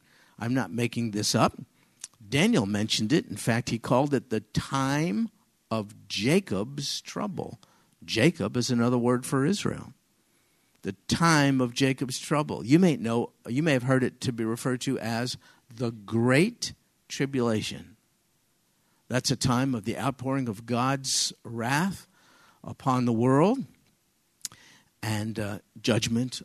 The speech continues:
upon Jewish people in particular. Does that mean he's through with the Jews?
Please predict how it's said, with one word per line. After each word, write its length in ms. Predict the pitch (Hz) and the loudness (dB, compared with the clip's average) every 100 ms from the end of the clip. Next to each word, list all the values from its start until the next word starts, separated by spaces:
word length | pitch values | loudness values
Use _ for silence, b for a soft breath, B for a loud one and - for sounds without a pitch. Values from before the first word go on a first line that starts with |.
| - | -12
upon 380 | 98 113 113 | -6 -2 0
Jewish 360 | 104 131 120 - | 2 2 2 0
people 360 | 135 113 113 - | -2 -2 -4 -2
in 240 | 139 135 | 0 0
particular. 760 | 117 127 - 127 - 120 - 196 b b b b _ | -2 -6 -2 -2 -2 -4 -6 -8 b b b b _
Does 180 | 113 - | -6 0
that 240 | 120 - | -2 -2
mean 260 | 104 127 123 | -2 -2 -2
he's 280 | 117 107 - | -2 -4 -6
through 400 | - 143 143 120 | 0 4 4 4
with 200 | 117 - | 0 -4
the 80 | |
Jews? 640 | 104 123 131 98 76 - | -4 0 2 0 -6 -14